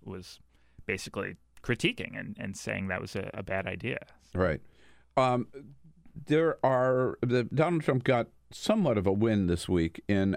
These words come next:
Speaker 2: Arizona. Yeah, I know you've been, uh, taking a look at, uh, you've been writing a lot about twenty eighteen, uh, and, and, and it's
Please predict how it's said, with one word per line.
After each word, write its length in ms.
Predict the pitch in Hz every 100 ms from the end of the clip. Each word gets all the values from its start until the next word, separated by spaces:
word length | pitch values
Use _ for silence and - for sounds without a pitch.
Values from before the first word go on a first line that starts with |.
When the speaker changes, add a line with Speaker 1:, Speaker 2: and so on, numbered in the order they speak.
| -
Speaker 2:
Arizona. 580 | 127 123 120 113 98 - _ - - -
Yeah, 80 | 104
I 60 |
know 100 | 110
you've 200 | 117 110
been, 240 | 98 95 92
uh, 80 | 92
taking 300 | 90 95 90
a 80 | 87
look 220 | 92 92
at, 180 | 85 78
uh, 240 | 80 76 -
you've 180 | 90 82
been 160 | 80 78
writing 240 | 87 85
a 60 | 82
lot 120 | 85
about 200 | 78 73
twenty 280 | - 90 76
eighteen, 520 | 82 - 92 82 78 - _ _ _ _ _
uh, 300 | 98 90 87 -
and, 500 | 107 98 95 95 87 - _ _
and, 640 | 87 95 92 90 82 80 -
and 480 | - 85 87 85 80 - - - -
it's 200 | 92